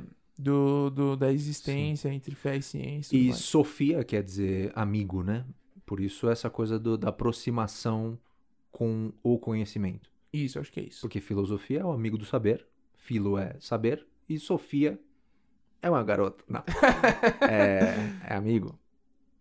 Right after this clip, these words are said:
Speaker 2: Então,
Speaker 1: Entendi.
Speaker 2: antroposofia é você aproximar o estudo do homem, acredito eu,
Speaker 1: Aham.
Speaker 2: se for, a gente for viajar na etimologia do negócio, aproximar o estudo do homem com essa questão de querer ir atrás do,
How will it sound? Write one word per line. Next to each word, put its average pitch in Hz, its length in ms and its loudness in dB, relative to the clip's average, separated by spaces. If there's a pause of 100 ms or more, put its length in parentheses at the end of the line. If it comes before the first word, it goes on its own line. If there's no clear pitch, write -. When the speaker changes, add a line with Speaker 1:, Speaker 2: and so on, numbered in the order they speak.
(100)
Speaker 2:
Então, 110 300 0
Speaker 1:
Entendi. 139 160 0
Speaker 2:
antroposofia 131 1080 2
é 110 80 -2
você 110 240 -2
aproximar 110 640 -2
o 104 80 0
estudo 120 300 -6
do 147 160 4
homem, 131 260 4
acredito 104 500 -2
eu, 131 380 4
Speaker 1:
Aham. 156 220 6
Speaker 2:
se 101 60 0
for, 113 280 2
a 101 40 2
gente 107 200 -6
for 101 160 -2
viajar 95 320 0
na 92 80 -2
etimologia 92 400 -4
do 101 80 -2
negócio, 165 380 2 (400)
aproximar 185 340 4
o - 20 6
estudo 170 180 -4
do 208 60 4
homem 202 260 6
com 269 260 0
essa 226 200 2
questão 202 460 0
de 202 320 0 (760)
querer 175 360 10
ir 156 180 4
atrás 117 460 0
do, - 280 -8